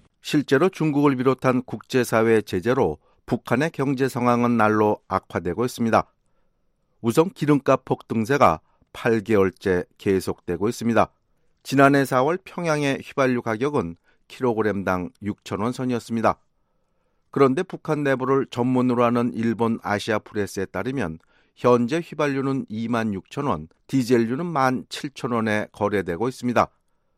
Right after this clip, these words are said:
지난해 봄과 비교하면 네 배 이상 오른 겁니다. 엎친 데 덮친 격으로 유엔 안보리는 지난해 십이 월 채택한 대북 제재 결의 이삼구칠호에서 대북 원유 공급을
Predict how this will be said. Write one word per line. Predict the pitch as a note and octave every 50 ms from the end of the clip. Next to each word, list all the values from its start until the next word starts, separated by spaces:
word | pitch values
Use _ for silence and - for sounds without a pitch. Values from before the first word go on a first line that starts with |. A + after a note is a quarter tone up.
| _ _ _ _ _ _
지난해 | - - - C3+ C3 C3 E3 F3+
봄과 | - - D#3 D3+ C3+ C#3+ C3+
비교하면 | B2+ - B2 A#2 G2+ A#2+ B2 C#3 D#3 D3+ A#2 F2+ E2+ F2 - _ _ _ _ _
네 | - G2 G#2 G#2+ A2 G#2+ G#2
배 | E2+ G#2+ G2 F#2+
이상 | F#2 E2 - G2 G#2+ C#3
오른 | C#3 B2 B2+ A#2+
겁니다. | A#2 A#2+ A#2 A#2+ A2+ G#2 E2+ _ _ _ _ _ _ _ _
엎친 | - A2+ B2+ - - - - C#3+ C#3 C3+
데 | C#3 F3+
덮친 | F#3 F3 D#3+ - - - D#3 D3
격으로 | C3+ C#3 C3+ B2+ C3+ C3+ C3 B2+
유엔 | B2 A#2+ B2 A#2 A2+
안보리는 | A2+ G#2+ G#2 G2 G#2+ A2 C#3 D#3 C#3 G2 E2 D#2+ - _ _ _ _ _
지난해 | - - C3+ C#3+ C3+ C#3 C#3 C3+
십이 | C3 - C3 A2 B2+
월 | D#3 F3+
채택한 | - - - D#3+ - D3+ C#3+ - - C3+ C3 C3 C3+ - - -
대북 | - A#2+ B2 B2 B2 A#2 B2 A#2+ _ -
제재 | - B2+ A#2 A2+ A#2+ A#2+
결의 | G#2+ A#2 A#2 A2+ A#2 A#2 A#2 F#2 -
이삼구칠호에서 | G#2+ A2 A2+ G2+ - A#2+ A2 A2 G2+ - G#2 - - - G2 G2+ A2 C3 C3+ - - G2 F2+ E2 _ _ _ _ _ _ _ _ _ _ -
대북 | - A#2 A#2+ A#2+ A#2+ A#2+ D3 E3 E3+ -
원유 | D3+ C#3+ C#3 C#3 C3+
공급을 | C3 C3 C3 A#2 A#2 B2+ A#2 B2 B2+ B2+